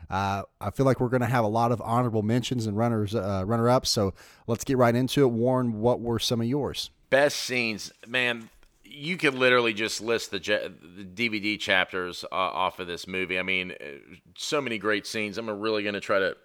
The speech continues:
Speaker 1: Well, we're gonna mi-, I know we're
Speaker 2: narrow
Speaker 1: gonna miss some,
Speaker 2: narrow
Speaker 1: so
Speaker 2: it
Speaker 1: let's
Speaker 2: down
Speaker 1: just,
Speaker 2: here.
Speaker 1: yeah, we're,
Speaker 2: Yeah.
Speaker 1: we're gonna miss
Speaker 2: We're not
Speaker 1: some.
Speaker 2: gonna be able to cover all the great scenes. Just not gonna happen. So I gotta mention the ones that spoke to me.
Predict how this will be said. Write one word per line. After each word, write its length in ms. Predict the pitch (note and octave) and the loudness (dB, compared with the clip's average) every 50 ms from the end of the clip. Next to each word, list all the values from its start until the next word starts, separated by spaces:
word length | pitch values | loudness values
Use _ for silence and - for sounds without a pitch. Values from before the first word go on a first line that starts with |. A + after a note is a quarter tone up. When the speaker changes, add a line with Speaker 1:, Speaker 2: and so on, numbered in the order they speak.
| _ _ - | _ _ -4
Speaker 1:
Well, 100 | A#2 B2 | 0 2
we're 100 | C#3+ D3 | 4 4
gonna 140 | E3 D#3+ D#3 | 6 6 6
mi-, 120 | D#3 D#3+ | 4 4
I 100 | D3+ D3 | 6 6
know 80 | D#3 D#3+ | 8 8
we're 60 | E3 | 10
Speaker 2:
narrow 120 | D#3 C#3 | 8 8
Speaker 1:
gonna 140 | D#3 D3+ D3+ | 8 6 6
miss 240 | D3 D3 C#3+ C3 - | 6 6 6 6 6
some, 160 | - C#3 C3 | 4 4 4
Speaker 2:
narrow 120 | B2+ B2+ B2 | 6 6 6
Speaker 1:
so 140 | A#2 C3 | 6 6
Speaker 2:
it 60 | A#2+ A#2 | 6 6
Speaker 1:
let's 160 | A#2 A#2 A2 | 6 6 6
Speaker 2:
down 100 | G#2+ G#2+ | 6 4
Speaker 1:
just, 120 | G#2 G2 | 6 6
Speaker 2:
here. 40 | G2 | 4
Speaker 1:
yeah, 240 | B2 A2+ G#2 G2+ G2 | 4 4 2 2 -2
we're, 120 | F2+ - | -4 -4
Speaker 2:
Yeah. 260 | G#2+ B2 A#2 G2+ E2+ | 0 2 4 4 4
Speaker 1:
we're 160 | - A#2+ B2+ A#2+ | 4 2 2 4
gonna 160 | C3+ C3 B2+ | 4 4 6
miss 160 | B2+ B2 B2 | 6 6 8
Speaker 2:
We're 60 | D3 C#3+ | 10 10
not 60 | D3 | 10
Speaker 1:
some. 80 | D3 | 10
Speaker 2:
gonna 120 | D3 D3 C#3 | 8 6 6
be 80 | C#3 | 6
able 140 | C#3 C3+ C3 | 6 6 6
to 60 | B2+ | 4
cover 320 | B2 - C3+ B2+ A2 A2+ A#2 | 4 4 4 4 4 2 0
all 100 | A2 G#2 | 0 0
the 80 | G#2+ | -2
great 260 | F#2+ G#2+ A2 G#2+ G2+ - | -2 -2 -2 -2 -2 -4
scenes. 360 | - G#2+ G2+ F#2+ F#2+ F2 - | -6 -6 -6 -6 -8 -10 -10
Just 180 | G2+ F#2 - | -10 -8 -4
not 140 | A2+ G#2 G2 | -4 -4 -4
gonna 140 | G2+ G2 F2 | -4 -6 -2
happen. 340 | F2+ F#2+ F#2 F2 - F2+ E2+ | -2 0 -2 -2 -4 -8 -10
So 120 | - A2 | -8 -6
I 40 | A2+ | -4
gotta 140 | B2+ B2 A#2 | -4 -6 -6
mention 260 | A#2 A#2 - - G#2+ | -6 -8 -8 -8 -8
the 40 | G#2 | -8
ones 140 | G#2+ G2 F#2 | -8 -10 -10
that 80 | F2+ | -12
spoke 340 | - - - A2 A2 G2+ - | -14 -10 -6 -6 -6 -6 -6
to 60 | - G2 | -12 -12
me. 360 | G2 G2+ G2+ G2+ G2+ F#2+ | -10 -8 -8 -8 -10 -10